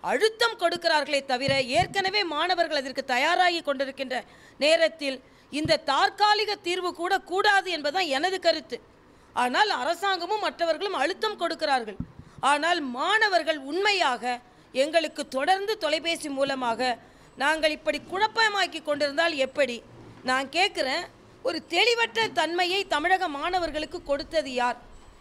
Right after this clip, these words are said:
இன்னைக்கு அண்ணன் ஸ்டாலின் இவ்வளவு பேசுறார். அவர்கள் அதிக காலம் தமிழகத்தை ஆண்டு இருக்கிறார்கள். இத்தகைய ஒரு தேர்வை கூட எதிர்கொள்ள முடியாத அளவிற்கு தமிழக மாணவர்களின் கல்வித்தரத்தை இப்படி வைத்திருந்தது யார் என்பதற்கு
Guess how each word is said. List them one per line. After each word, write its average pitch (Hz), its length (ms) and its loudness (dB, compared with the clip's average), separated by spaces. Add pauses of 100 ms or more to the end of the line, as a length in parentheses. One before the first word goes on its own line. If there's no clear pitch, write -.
இன்னைக்கு 294 280 -4
அண்ணன் 330 280 0
ஸ்டாலின் 403 520 0
இவ்வளவு 349 360 0
பேசுறார். 320 520 0 (460)
அவர்கள் 311 380 2
அதிக 311 340 2
காலம் 392 360 2
தமிழகத்தை 339 580 0
ஆண்டு 302 300 0
இருக்கிறார்கள். 214 540 -2 (460)
இத்தகைய 440 600 0
ஒரு 320 240 -2
தேர்வை 415 480 -2
கூட 370 260 -8
எதிர்கொள்ள 403 640 -2
முடியாத 370 580 0
அளவிற்கு 320 420 -4
தமிழக 349 420 -2
மாணவர்களின் 311 640 -4 (420)
கல்வித்தரத்தை 359 800 2
இப்படி 320 420 -2
வைத்திருந்தது 403 680 -2
யார் 320 400 0
என்பதற்கு 269 640 -6